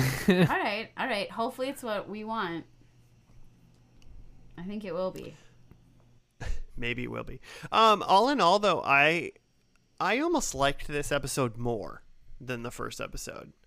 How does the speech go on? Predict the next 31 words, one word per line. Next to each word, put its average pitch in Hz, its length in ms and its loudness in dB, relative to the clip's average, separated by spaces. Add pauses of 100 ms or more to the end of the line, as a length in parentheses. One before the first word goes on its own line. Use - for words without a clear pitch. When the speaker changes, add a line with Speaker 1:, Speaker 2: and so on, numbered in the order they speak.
Speaker 2:
I 139 80 -8
thought 165 180 4
it 185 60 2
was 165 160 0
a 135 60 -4
little 135 200 0
bit 135 140 0
more 127 160 -2
serious 143 840 -4 (380)
and 147 200 2
not, 135 400 4
like, 127 440 0 (640)
in 151 140 2
a, 131 120 0 (100)
like, 135 240 -2 (260)
not 165 260 4
in 180 140 2
the 165 120 2
irrational 131 680 2
high 127 200 0
school 131 560 0
brain 131 640 2
of, 123 420 0
like, 120 340 0
everything, 139 800 2 (100)
no 135 180 0
matter 127 280 2
what, 120 400 0
matters, 127 640 0
and, 117 180 -6
like, 113 380 -8